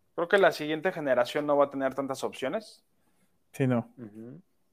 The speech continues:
Speaker 1: Y van, y va, y va a haber un, un, un ajuste, porque también estamos como en el, en el límite de ese proceso que empezó en los veintes y treintas con la creación de la adolescencia.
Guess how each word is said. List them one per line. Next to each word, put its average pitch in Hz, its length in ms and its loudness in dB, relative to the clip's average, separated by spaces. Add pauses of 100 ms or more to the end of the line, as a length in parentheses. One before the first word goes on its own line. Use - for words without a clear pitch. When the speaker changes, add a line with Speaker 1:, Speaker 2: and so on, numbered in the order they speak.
(440)
Speaker 1:
Y 147 140 -2
van, 147 320 8
y 143 100 -4
va, 139 320 6
y 131 180 -6
va 139 120 6
a - 20 8
haber 135 200 4
un, 135 320 -4
un, 120 720 -10 (880)
un 143 160 0
ajuste, - 500 2
porque 117 300 -6
también 147 320 0
estamos 170 460 4
como 139 220 -2
en 123 120 -6
el, 113 400 -8 (640)
en 147 200 0
el 151 140 2
límite 160 400 0
de 147 80 4
ese 156 160 0
proceso 131 1200 -2 (1200)
que 139 100 -4
empezó 131 340 -2
en 147 100 -2
los 135 180 -2
veintes 139 360 -4
y 127 80 -6
treintas 131 440 -2
con 117 140 -6
la 107 140 -2
creación 117 340 -4
de 139 80 0
la 127 100 4
adolescencia. 113 640 -4